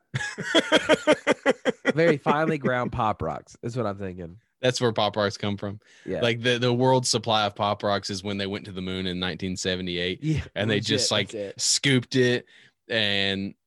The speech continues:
Speaker 2: Oh my gosh! And then Ne-, Neil Armstrong on the way back down from the moon, he's, like, putting the rocks in his mouth and, like, popping and stuff. He's like, "Oh, what is this sensation?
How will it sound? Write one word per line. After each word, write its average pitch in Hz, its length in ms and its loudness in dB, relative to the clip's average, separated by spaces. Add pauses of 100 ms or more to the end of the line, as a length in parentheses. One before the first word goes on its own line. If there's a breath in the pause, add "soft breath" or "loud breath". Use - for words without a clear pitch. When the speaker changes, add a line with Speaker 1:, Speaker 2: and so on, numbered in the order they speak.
(440)
Speaker 2:
Oh 175 60 -6
my 117 120 -8
gosh! 139 260 0
And 117 100 -4
then 127 140 -6
Ne-, 151 180 -4
Neil 143 280 -4
Armstrong 131 480 -4
on 123 60 -8
the 123 60 -8
way 120 120 -4
back 123 200 -4
down 113 220 -6
from 117 100 -10
the 117 60 -8
moon, 117 180 -6
he's, 117 140 -4
like, 113 140 -4
putting 107 200 -4
the 110 100 -6
rocks 110 360 0
in 107 60 -2
his 101 160 -4
mouth 98 340 0
and, 113 100 -4
like, 104 200 0
popping 110 320 0
and 110 100 0
stuff. 117 120 0
He's 113 80 2
like, - 120 2
"Oh, 160 160 4 (100)
what 196 160 6
is 123 120 0
this 120 120 -2
sensation? 156 640 0